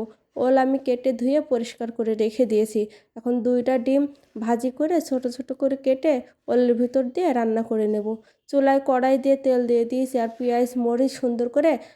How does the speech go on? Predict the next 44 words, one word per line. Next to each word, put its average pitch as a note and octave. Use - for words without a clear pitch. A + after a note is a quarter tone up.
আমি A#3
ডিমটা A#3
ভেজে A3+
নেব। G#3
ডিমটা B3+
আমি, C#4
উম, C4+
কড়াই C#4
দিয়ে C#4
দিয়েছি, C4+
এখন C4
টুকরো C4+
টুকরো C4
করে D4+
না F4+
কেটে A#3+
নিয়েছি। G#3+
এভাবে B3
রান-, A#3
ডিম A#3+
রান্না A#3
করলে C#4+
না D#4
আমার A#3
কাছে B3
বেশ A3+
ভালো A3
লাগে। G#3+
আমি C#4+
বেশিরভাগ C#4+
এইভাবে C#4+
ডাল C#4
দিয়ে B3+
রান্না C4
করি, C4
আবার B3+
এই C4
যে C#4
ওল C4
দিয়ে B3
রান্না B3
করলেও E4
ভালো C#4
লাগে। A3+